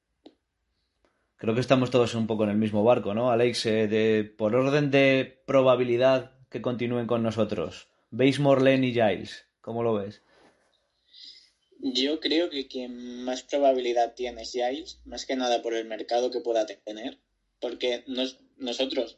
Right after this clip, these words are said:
Speaker 2: que lo vemos, pues sí que es un jugador que nos llama la atención, que le vemos cositas, pero sí que es cierto que tú eres un ejecutivo y te ponen encima de la mesa el nombre de Giles,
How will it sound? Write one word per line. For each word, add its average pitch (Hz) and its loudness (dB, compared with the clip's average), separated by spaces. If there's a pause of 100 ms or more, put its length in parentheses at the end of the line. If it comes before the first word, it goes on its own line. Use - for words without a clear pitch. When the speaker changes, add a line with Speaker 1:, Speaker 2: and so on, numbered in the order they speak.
(120)
Speaker 2:
que 117 -8
lo 113 -4
vemos, 143 -4
pues 117 -12
sí 131 -10
que 139 -4
es 139 -6
un 135 -10
jugador 131 0
que 135 -6
nos 120 -8
llama 120 -2
la 117 2
atención, 131 -4 (680)
que 120 -2
le 113 -2
vemos 123 -4
cositas, 135 -4 (640)
pero 117 -4 (640)
sí 123 -4
que 131 0
es 131 -8
cierto 135 -4
que 113 -8
tú 120 -6
eres 131 -6
un 131 -6
ejecutivo 127 -2
y 113 -4
te 113 -4
ponen 123 -6
encima 123 -6
de 123 0
la 120 -4
mesa 123 -4
el 110 -8
nombre 120 -4
de 120 0
Giles, 117 -2